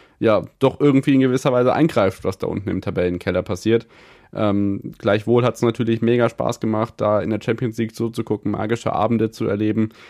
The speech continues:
Im Pokal übrigens ja auch unglücklich, dass man im Achtelfinale gleich Stuttgart vorgesetzt bekommt. Also das, das kann man auch schon mal verlieren. Von daher waren's dann am Ende eben nur in Anführungszeichen die zwei Wettbewerbe. Ähm, aber ja, im Grunde stimme ich da in den Chor ein.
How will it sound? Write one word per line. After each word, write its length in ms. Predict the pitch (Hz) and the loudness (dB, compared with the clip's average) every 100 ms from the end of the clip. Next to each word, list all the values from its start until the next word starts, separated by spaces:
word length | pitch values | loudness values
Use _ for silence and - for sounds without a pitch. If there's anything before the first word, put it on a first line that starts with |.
| - - | -16 -4
Im 100 | 113 | -2
Pokal 460 | 113 120 110 113 | -2 0 2 2
übrigens 380 | 120 120 117 117 | 0 0 2 4
ja 100 | 113 | 4
auch 100 | 104 | 2
unglücklich, 540 | 143 135 123 131 131 127 | 4 4 4 2 0 0
dass 220 | 120 123 | 0 2
man 100 | 113 | 2
im 100 | 104 | 2
Achtelfinale 680 | 117 - 123 120 117 113 110 | -2 -4 -4 0 2 2 2
gleich 180 | 110 | 0
Stuttgart 400 | - 135 - 127 | 2 -2 2 0
vorgesetzt 500 | - 123 117 117 - | 2 0 2 -2 -2
bekommt. 480 | 113 110 113 113 117 | -6 -2 0 0 -2
Also 240 | 71 98 95 | -4 -2 0
das, 280 | 95 - | -2 -4
das 240 | - 98 - | -16 -16 -2
kann 120 | 120 | 2
man 140 | 127 | 2
auch 160 | 95 113 | 2 0
schon 160 | - 113 | 0 2
mal 140 | 104 | 2
verlieren. 400 | 107 104 127 123 | 0 0 0 0
Von 160 | 110 101 | -2 -2
daher 340 | 107 110 107 - - - | 0 0 -2 -6 -20 -6
waren's 260 | 104 110 - | -2 -2 0
dann 140 | 110 | -2
am 80 | 98 | 0
Ende 180 | 110 104 | 0 0
eben 180 | 113 110 | 0 2
nur 360 | 120 139 147 | 4 6 4
in 80 | 131 | 4
Anführungszeichen 760 | 127 - 127 120 - 107 113 117 | -2 0 -2 -2 0 0 2 -2
die 80 | |
zwei 280 | 101 98 104 | -2 -2 0
Wettbewerbe. 680 | 113 110 113 104 101 107 110 _ _ _ _ - | 0 0 0 2 2 0 -4 _ _ _ _ -8
Ähm, 320 | 101 95 98 | -2 -2 -2
aber 300 | 104 95 90 - | -2 -2 -2 -6
ja, 120 | - 95 | -8 -4
im 180 | 101 | -4
Grunde 260 | 104 107 107 | 0 0 0
stimme 260 | - 104 104 | -2 0 0
ich 100 | - | -2
da 180 | 95 | -2
in 60 | 98 | 0
den 100 | 95 | -2
Chor 320 | - 98 - | 0 0 0
ein. 340 | 92 107 110 | -2 -2 -4